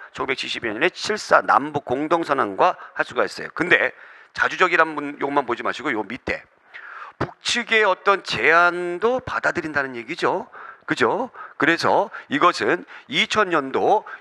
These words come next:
육일오 남북 공동선언입니다. 이천 년도 육일오 남북 공동선언.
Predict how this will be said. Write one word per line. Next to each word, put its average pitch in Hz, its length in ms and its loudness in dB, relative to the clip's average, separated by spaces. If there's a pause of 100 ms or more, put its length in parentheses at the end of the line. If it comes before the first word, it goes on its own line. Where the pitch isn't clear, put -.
육일오 160 280 6
남북 180 480 2
공동선언입니다. 147 1300 2 (800)
이천 123 200 2
년도 123 240 0
육일오 113 240 0
남북 98 260 -4
공동선언. 107 640 -2